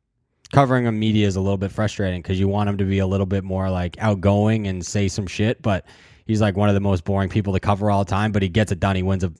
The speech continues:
fuck ton of money, and he has a brand new nickname, Patty Ice, which I don't know how I feel about that. Um, it fit in Atlanta, obviously, with Matt Ryan right there, Matty Ice playing for the Falcons. Does it fit? Probably. He was ice cold all,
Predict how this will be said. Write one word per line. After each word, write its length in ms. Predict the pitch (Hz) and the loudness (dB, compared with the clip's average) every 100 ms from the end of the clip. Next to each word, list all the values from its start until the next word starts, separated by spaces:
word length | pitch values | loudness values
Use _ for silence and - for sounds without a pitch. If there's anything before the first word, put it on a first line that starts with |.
| - | -8
fuck 260 | 104 95 | -6 -2
ton 140 | 104 95 | 0 0
of 80 | |
money, 260 | 95 95 92 | 0 0 0
and 80 | 92 | 0
he 80 | 92 | 0
has 140 | 90 | 0
a 40 | |
brand 220 | 85 98 92 | 0 0 0
new 140 | 90 | -2
nickname, 360 | 87 90 90 82 | -4 -6 -6 -2
Patty 320 | 95 87 87 | -2 0 -2
Ice, 240 | 85 78 | -2 -2
which 240 | 92 - - - - - _ | -4 -4 -10 -18 -20 -20 _
I 80 | - | 0
don't 220 | 104 107 - _ - | 2 2 -2 _ -8
know 340 | 90 92 110 | 0 4 6
how 200 | 104 113 | 6 4
I 80 | 113 | 2
feel 240 | 110 117 | 2 4
about 260 | 117 117 113 | 4 4 4
that. 300 | 110 120 120 - | 2 0 -2 -6
Um, 500 | 104 98 80 73 69 _ - | 0 0 -2 -10 -18 _ -6
it 200 | 107 101 | -4 -4
fit 260 | - 117 - | -2 -2 -2
in 60 | |
Atlanta, 540 | 107 101 104 110 120 127 - | -6 -2 0 0 0 -4 -6
obviously, 420 | 98 101 98 110 | 0 2 2 2
with 140 | 98 90 | 2 2
Matt 180 | 98 | -2
Ryan 240 | 92 95 104 | -2 -2 2
right 160 | 107 | 2
there, 160 | 117 113 | 4 2
Matty 300 | 101 95 90 | 4 0 0
Ice 280 | 90 104 98 | 2 2 2
playing 240 | - 98 | 0 0
for 100 | 92 | 0
the 40 | 95 | 0
Falcons. 540 | 95 98 135 143 - - _ _ - _ _ _ _ _ _ | 2 4 4 0 -2 -14 _ _ -20 _ _ _ _ _ _
Does 160 | 113 98 | -2 0
it 80 | 92 | -2
fit? 420 | - 120 - - | 2 2 2 0
Probably. 520 | 107 104 95 95 101 - - | 2 2 2 -2 -2 -10 -2
He 60 | 107 | 0
was 120 | 95 101 | 0 0
ice 180 | 107 | -2
cold 440 | - 117 120 107 90 | 0 0 2 0 -2
all, 500 | 90 107 104 101 | 0 0 2 -2